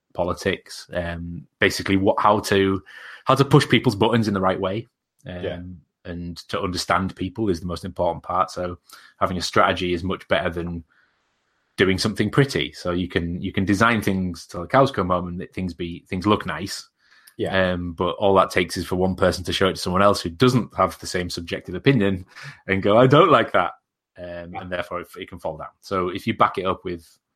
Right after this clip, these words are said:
Speaker 1: with strategy, um, basically there's reasons why you do things. There's reasons why it's blue. There's reasons why it's round. There's reasons
Speaker 2: Yeah.
Speaker 1: why you've used that typeface, et cetera.
Speaker 2: Keeping,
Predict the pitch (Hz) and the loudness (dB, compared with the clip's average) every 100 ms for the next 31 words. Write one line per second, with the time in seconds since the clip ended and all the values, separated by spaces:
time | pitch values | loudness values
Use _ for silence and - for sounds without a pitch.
0 | _ - 80 - 135 80 65 90 - _ | _ -16 -8 -4 -4 -6 -12 -14 -20 _
1 | _ _ 90 85 87 85 82 - - - | _ _ -14 -12 -12 -14 -10 -8 -6 -6
2 | 92 87 98 87 82 87 85 87 82 78 | -8 -4 -4 -4 -6 -6 -4 -8 -10 -12
3 | 78 80 92 85 85 87 85 - 120 76 | -14 -10 -8 -8 -6 -6 -4 2 4 4
4 | - - - - 95 90 85 87 90 87 | -4 -20 -12 -4 -2 -2 -4 -4 -6 2
5 | 107 78 78 - - 82 87 82 85 82 | 2 2 -4 -14 -16 -12 -10 -8 -8 -8
6 | 80 82 - 95 85 82 107 - - - | -10 -12 -8 -8 -8 -8 -8 -8 -14 -14
7 | - - - 139 - 139 120 117 | -20 -12 0 0 0 -6 -6 -10